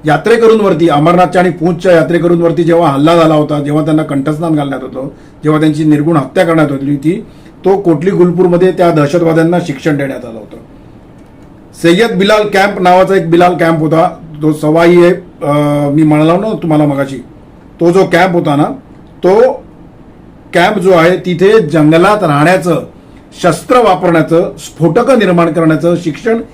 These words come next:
या अड्ड्यावरती दिलं जात होतं. त्या सय्यद बिलाल कॅम्पला देखील काल आपण उद्ध्वस्त केलेला आहे.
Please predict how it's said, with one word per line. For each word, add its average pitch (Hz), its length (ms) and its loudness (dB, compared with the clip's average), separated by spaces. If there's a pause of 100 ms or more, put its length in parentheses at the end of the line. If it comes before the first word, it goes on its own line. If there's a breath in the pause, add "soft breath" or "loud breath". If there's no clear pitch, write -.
(220 loud breath)
या 170 180 2 (300)
अड्ड्यावरती 170 520 0
दिलं 156 240 2
जात 151 180 0
होतं. 165 280 -2 (240 loud breath)
त्या 170 140 2
सय्यद 165 340 0
बिलाल 170 320 2
कॅम्पला 165 360 0
देखील 160 300 -2
काल 170 220 0
आपण 160 200 -6
उद्ध्वस्त 139 460 -8
केलेला 113 240 -16
आहे. 107 200 -20